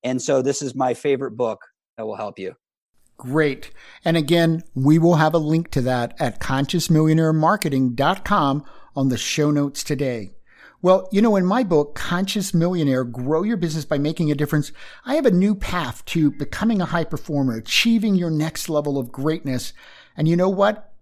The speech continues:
Speaker 2: It doesn't start with focusing on the money. It starts with focusing on the impact and turning the impact into money. What's that positive impact you're always focused on at WealthFit?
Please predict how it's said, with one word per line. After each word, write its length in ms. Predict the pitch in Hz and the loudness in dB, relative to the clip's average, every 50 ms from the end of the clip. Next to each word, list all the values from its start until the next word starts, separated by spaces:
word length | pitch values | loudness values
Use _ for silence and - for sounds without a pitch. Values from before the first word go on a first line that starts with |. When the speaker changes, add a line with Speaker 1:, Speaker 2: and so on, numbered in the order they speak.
| - - | -18 -12
Speaker 2:
It 160 | - 156 131 - | -10 -8 -2 0
doesn't 300 | 160 170 - - 185 - | 2 2 2 0 -2 -4
start 420 | - - - 156 147 139 - - | -4 0 2 2 2 2 0 -2
with 320 | 143 135 135 131 - - - - - | -4 -2 -2 -2 -4 -10 -14 -16 -12
focusing 580 | - - 147 143 151 - 127 - - 139 131 | -6 -2 -2 -2 0 -2 -4 -2 -2 -2 0
on 100 | 131 123 | 0 0
the 80 | 123 127 | 0 0
money. 300 | 123 131 131 127 127 120 | 0 0 0 -2 -2 -2
It 80 | 120 - | -4 -4
starts 360 | - - 208 262 247 - - | -2 0 0 0 0 0 0
with 140 | 202 151 - | -2 -2 0
focusing 420 | - 202 202 208 185 - 190 175 | 0 -2 0 0 -2 -2 -2 -2
on 140 | 156 151 139 | 0 0 -2
the 160 | 120 - - - 202 | -2 -4 -6 -2 0
impact 600 | 240 302 285 - - 135 107 101 - - - - - - - _ | 0 0 0 -2 -4 -6 -6 -8 -10 -14 -16 -16 -18 -18 -16 _
and 160 | - 127 127 | -6 -4 -2
turning 300 | - 165 165 160 156 147 | 0 0 0 0 0 0
the 160 | 135 123 143 | 0 -2 0
impact 600 | 160 202 269 262 - 147 127 120 127 - - - - - | 0 0 0 0 0 -2 -2 -2 -4 -6 -10 -14 -12 -4
into 320 | - 147 147 147 143 - 151 | -2 0 0 0 0 0 -2
money. 420 | 143 147 151 147 147 139 139 139 - - - - - - - - | 0 0 0 0 0 0 -2 -2 -6 -10 -16 -18 -20 -20 -12 -4
What's 320 | - 220 285 277 - - | 0 0 0 0 -2 0
that 240 | - 240 208 196 - | 0 0 0 0 -2
positive 380 | - 185 190 170 180 165 156 151 | -2 0 0 0 0 0 0 0
impact 460 | 147 147 135 135 143 127 123 - - | 0 0 0 -2 -4 -4 -4 -4 -4
you're 200 | 139 139 139 135 | 0 2 2 2
always 260 | 127 131 120 107 - | 2 0 -2 -4 -6
focused 480 | - - - 135 131 - 131 - - - | -8 -6 -4 -4 -2 -2 -4 -4 -2 -2
on 340 | 131 123 127 120 123 123 - - - - - | -2 0 0 -2 -2 -4 -8 -14 -20 -16 -10
at 300 | - 135 123 127 123 - - 117 | -6 -4 -4 -4 -4 -6 -8 -10
WealthFit? 600 | - 120 127 135 123 120 - - - 120 98 - | -8 -4 -2 -2 -2 -2 -6 -10 -10 -10 -8 -8